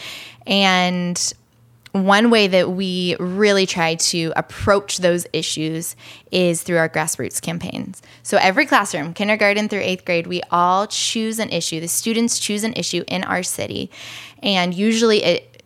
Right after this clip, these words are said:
it is some, something around that issue, whether it's redlining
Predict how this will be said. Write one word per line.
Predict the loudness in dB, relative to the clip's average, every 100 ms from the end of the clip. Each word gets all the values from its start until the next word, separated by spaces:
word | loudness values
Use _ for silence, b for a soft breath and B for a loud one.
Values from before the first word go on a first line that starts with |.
| _ -2
it | -2 -2
is | -4 -2
some, | 2 4 4 0 -2
something | 0 2 2
around | 2 0 -2 0
that | 0 0
issue, | -2 0
whether | 0 0
it's | -2 -4
redlining | 0 2 2 0 -2 -2 -4 -6 -6